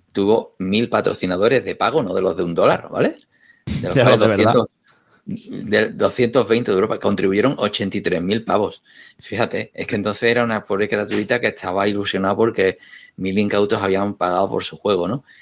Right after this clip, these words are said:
Speaker 1: Y luego te vas a Lisboa, dos mil ochocientos, y el Elon Mars, que, ay, se, que ya me he puesto aquí a ver, porque claro, Elon Mars también hacía venta cruzada de los, de los anteriores diez mil hippies. Y el Escape Plan, que lo, lo hemos saltado, seis mil ochocientos.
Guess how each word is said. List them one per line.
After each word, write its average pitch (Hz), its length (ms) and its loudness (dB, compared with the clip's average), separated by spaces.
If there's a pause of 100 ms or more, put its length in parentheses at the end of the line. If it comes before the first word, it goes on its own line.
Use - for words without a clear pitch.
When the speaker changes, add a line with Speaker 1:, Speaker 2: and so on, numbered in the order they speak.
(200)
Speaker 1:
Y - 80 -10
luego 98 160 0
te 98 80 4
vas 101 160 0
a 104 80 -2
Lisboa, 107 680 0
dos 90 160 -4
mil 98 160 0
ochocientos, 104 760 -2 (920)
y 98 280 -2
el 90 240 0
Elon 95 280 0
Mars, 92 680 -2
que, - 220 -4 (120)
ay, 90 160 0
se, - 240 -6
que 78 360 -4
ya 80 140 0
me 87 100 -4
he - 20 -8
puesto - 240 -6
aquí 82 140 -4
a 85 60 0
ver, 90 200 0
porque 80 240 -6
claro, 82 220 0
Elon 76 180 -6
Mars 80 160 -4
también 87 260 -4
hacía 85 220 -2
venta 80 240 -2
cruzada 82 360 -2
de 90 80 0
los, - 260 -2
de 80 80 -6
los 78 80 -2
anteriores 82 260 -6
diez 82 600 -2
mil 82 340 -4
hippies. - 560 -10 (500)
Y 98 140 -2
el 95 100 2
Escape 113 320 0
Plan, 113 240 0
que - 80 -8
lo, 92 220 0
lo 90 100 2
hemos 98 220 -2
saltado, 101 400 0
seis 87 240 -6
mil 92 220 -2
ochocientos. - 680 -6